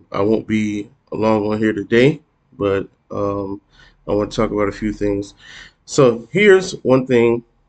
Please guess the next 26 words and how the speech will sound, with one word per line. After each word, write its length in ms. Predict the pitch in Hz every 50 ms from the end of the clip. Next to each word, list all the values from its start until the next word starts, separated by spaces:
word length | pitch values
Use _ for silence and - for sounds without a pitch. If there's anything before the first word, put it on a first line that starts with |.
| _ _ _ _ _ _
I 100 | - 120
would 120 | 117 117 113
like 160 | 113 110 107
to 100 | 113 -
talk 280 | - - 107 101 101 98
about. 320 | - 95 95 - - _ _ _ _ _ _ -
It 320 | 113 131 135 127 - - _ _ _ _ _ _ _ _ _ _ _ _ -
is 320 | 117 131 127 123 120 -
so 680 | - - 156 165 175 180 175 175 170 170 160 143 143 - _ - - - -
amazing 560 | 110 113 120 131 135 135 123 117 120 117 110
to 140 | - 113 104
me 300 | 104 101 101 101 104 104 _ _ _ _ _ _ _
how 560 | - - 117 113 110 107 107 104 104 104 104 _ _ _ _ _ _ _ _ _ -
every 220 | 156 156 165 175
day 180 | 160 143 143 135
we 140 | 127 127 123
wake 280 | 120 117 113 107 107
up, 240 | 104 101 98 92 - - _ _ _ _ _ _ _ _ _ _ -
we 800 | - 101 104 120 123 123 120 117 117 117 117 117 113 117 117 117 - _ _ _ _ _ _ _ -
don't 400 | 143 143 143 143 143 139 139 - -
realize 920 | 113 113 127 139 143 139 123 117 110 110 107 107 107 104 101 - - - -
the 80 | 113 107
value 460 | 101 113 117 113 113 110 107 107 104
of 120 | 101 101
waking 340 | 104 104 101 98 - 95 95
up. 160 | 92 85 -